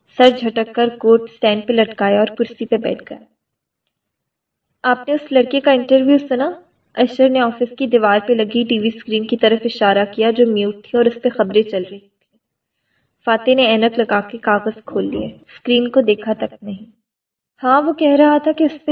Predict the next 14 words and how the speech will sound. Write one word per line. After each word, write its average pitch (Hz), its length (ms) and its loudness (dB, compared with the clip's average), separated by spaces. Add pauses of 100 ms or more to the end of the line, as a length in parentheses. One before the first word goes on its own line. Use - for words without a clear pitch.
(120)
صوفیہ 247 300 2
رحمان 226 460 0
نے 233 120 -2
حملہ 214 220 -2 (120)
کروایا 208 420 -4
ہے، 220 120 -12 (200)
میں 247 100 -2
نے 269 100 -4
آتے 240 260 -2
ہوئے 247 160 2
کار 226 200 0
میں 220 140 -8 (120)
سنا 208 200 -8
تھا۔" 208 200 -20